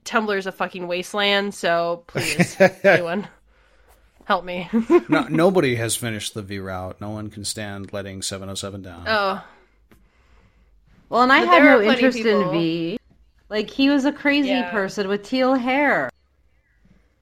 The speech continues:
Speaker 3: The teal is a big turnoff.
Speaker 1: Really? That's what does it for you? Not
Speaker 3: Well,
Speaker 1: the crazy
Speaker 3: and the whole,
Speaker 1: part?
Speaker 3: well, the psycho
Speaker 1: <laughs>
Speaker 3: part, but secondary,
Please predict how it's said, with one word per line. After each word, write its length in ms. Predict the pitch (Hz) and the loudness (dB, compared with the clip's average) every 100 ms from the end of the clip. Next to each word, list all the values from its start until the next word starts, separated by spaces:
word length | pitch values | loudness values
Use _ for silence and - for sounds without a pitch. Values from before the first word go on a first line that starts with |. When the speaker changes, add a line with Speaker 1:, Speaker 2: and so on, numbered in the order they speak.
| _ _ _ _ _ | _ _ _ _ _
Speaker 3:
The 120 | 214 | -6
teal 420 | 233 - 247 262 240 | -6 0 2 4 4
is 120 | 208 | 2
a 100 | 202 | 0
big 440 | 160 185 180 156 | 0 -2 -2 -6
turnoff. 580 | - 170 135 101 87 139 - _ _ _ _ _ _ _ _ _ _ 202 | -6 -6 -6 -8 -12 -16 -20 _ _ _ _ _ _ _ _ _ _ -8
Speaker 1:
Really? 420 | 277 349 508 320 | 0 6 6 6
That's 300 | 247 330 - | 4 2 0
what 180 | 381 226 | -6 -4
does 220 | 202 247 | -4 -2
it 100 | 381 | -6
for 160 | 392 415 | -4 0
you? 380 | 440 480 508 480 _ _ _ - | 2 2 0 -4 _ _ _ 0
Not 160 | 240 320 | 6 8
Speaker 3:
Well, 140 | 320 | 8
Speaker 1:
the 40 | 240 | 8
crazy 80 | 269 | 8
Speaker 3:
and 60 | 277 | 8
the 60 | |
whole, 160 | 339 320 | 8 8
Speaker 1:
part? 340 | 311 311 - | 10 8 4
Speaker 3:
well, 180 | 214 285 | 4 6
the 140 | 269 339 | 6 2
psycho 500 | 349 339 - 247 - | 6 4 4 0 2
Speaker 1:
<laughs> 0 | |
Speaker 3:
part, 300 | 208 185 175 | 2 2 0
but 140 | 202 | -4
secondary, 800 | 247 254 269 226 202 185 180 | 0 0 0 0 2 2 0